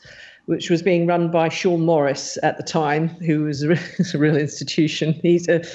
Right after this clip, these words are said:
fantastic man. And, um, he gave me a big break, which was working on a film on Barro Colorado Island in Panama. It was basically just go there for months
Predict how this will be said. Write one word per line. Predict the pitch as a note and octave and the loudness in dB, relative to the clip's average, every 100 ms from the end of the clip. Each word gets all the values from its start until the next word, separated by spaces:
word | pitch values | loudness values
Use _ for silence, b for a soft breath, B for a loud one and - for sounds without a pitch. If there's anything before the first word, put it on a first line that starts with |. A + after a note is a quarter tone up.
| B B | B B
fantastic | F3 E3+ F#3+ F#3+ D#3 C#3+ | 0 0 -2 0 -4 -2
man. | D3+ D3 D3+ - | -2 -2 -4 -2
And, | E3+ E3 E3 | -2 0 0
um, | E3+ E3 E3 D#3 B B B B | 2 2 -2 -6 B B B B
he | - G3 | -2 0
gave | F#3+ F3+ E3 E3+ | 2 0 0 -2
me | E3 D#3+ D#3 D#3 - | 0 2 0 -2 -4
a | - D3+ D3+ C#3+ - | -2 0 2 -2 0
big | E3 B2+ | 0 2
break, | D#3+ C#3 C#3 - - - - | 0 2 0 -6 -20 -16 -10
which | C#3+ - | -8 -4
was | D3 C3+ | -6 0
working | E3+ D#3+ D#3+ D3+ | 2 2 0 -2
on | D3 | -2
a | |
film | C#3+ - D#3 C#3+ C#3+ C#3 B B B B | -4 2 2 4 0 -4 B B B B
on | - C#3+ - - | -4 -4 -4 -2
Barro | D#3 D#3 D3+ D3 | 0 2 2 0
Colorado | - D#3 C#3+ C#3+ C#3+ C#3+ C#3 | 0 0 0 0 -2 0 -2
Island | C#3+ D3+ C3+ G#2+ C3+ C#3+ - - | 0 2 2 2 0 -2 -6 -4
in | D3 C#3 | 0 0
Panama. | C3 C#3+ C#3 C#3 C#3 - - | 0 0 2 0 0 -4 -2
It | D#3 D3 | 0 0
was | C#3+ | 0
basically | D3 C#3 B2 C#3 | 0 0 -2 -2
just | C3+ D3 | -2 -2
go | D3+ C#3 | 0 2
there | C3 | 0
for | C#3 | -2
months | C3 C3 C3 - | -2 -2 -4 -10